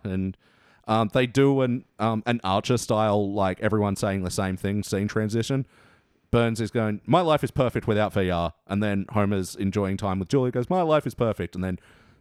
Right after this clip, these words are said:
uh, Flanders finishes counting the pennies, "My life is perfect."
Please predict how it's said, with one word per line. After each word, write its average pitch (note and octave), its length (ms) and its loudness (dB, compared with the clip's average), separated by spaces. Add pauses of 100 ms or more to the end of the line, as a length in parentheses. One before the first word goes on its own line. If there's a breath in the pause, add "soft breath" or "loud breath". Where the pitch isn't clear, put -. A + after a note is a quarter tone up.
(120 soft breath)
uh, G2+ 220 0 (220)
Flanders G#2 320 0
finishes G#2 440 -2
counting G2+ 300 -2
the G2 60 -2
pennies, C3+ 380 -4 (200)
"My D4 120 -4
life G#3+ 260 -2
is F3+ 80 -2
perfect." - 520 -8